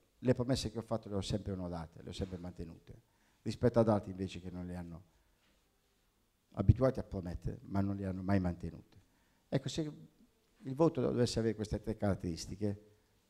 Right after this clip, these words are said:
la situazione è già cambiata. Noi stiamo già alla Regione e voi avete già l'assessore regionale all'agricoltura e turismo per far risalire Foggia. Quindi la cortesia che vi chiedo è cambiare si può.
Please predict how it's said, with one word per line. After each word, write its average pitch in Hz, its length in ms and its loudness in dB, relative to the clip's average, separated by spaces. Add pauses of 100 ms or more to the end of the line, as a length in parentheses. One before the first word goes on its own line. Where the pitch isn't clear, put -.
(640)
la 120 120 2
situazione 131 440 0
è - 20 -2
già 107 160 2
cambiata. 82 500 -8 (500)
Noi 139 260 8
stiamo 123 360 2
già 117 440 6 (840)
alla 92 300 -2
Regione 90 600 -8 (400)
e 143 120 4
voi 151 160 6
avete 123 380 2
già 120 540 4
l'assessore 117 760 2
regionale 101 720 4 (200)
all'agricoltura 110 840 4
e 98 80 6
turismo 95 640 -2 (300)
per 104 160 6
far 110 320 6
risalire 107 720 2
Foggia. - 500 -6 (360)
Quindi 120 240 2
la 117 100 6
cortesia 120 360 0
che 117 120 2
vi 107 80 0
chiedo 101 300 2
è 95 60 2
cambiare 120 540 10
si 110 160 2
può. 107 280 6